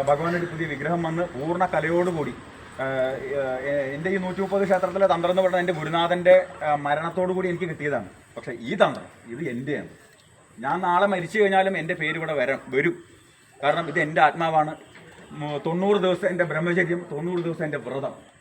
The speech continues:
ഞാനൊരു ശബരിമല വ്രതം പോലും എടുക്കാത്തവനാണ്. പത്താം ക്ലാസ്സിന് പോലും ഞാനിങ്ങനെ കഷ്ടപ്പെട്ട് പഠിച്ചിട്ടില്ല.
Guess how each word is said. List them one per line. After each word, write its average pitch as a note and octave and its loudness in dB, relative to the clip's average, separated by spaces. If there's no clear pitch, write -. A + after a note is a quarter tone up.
ഞാനൊരു D#3+ -4
ശബരിമല E3 -2
വ്രതം E3+ -4
പോലും G3+ 0
എടുക്കാത്തവനാണ്. D3 0
പത്താം D#3+ 2
ക്ലാസ്സിന് F#3+ 0
പോലും F#3 -4
ഞാനിങ്ങനെ F3+ -4
കഷ്ടപ്പെട്ട് E3 -4
പഠിച്ചിട്ടില്ല. D#3 -2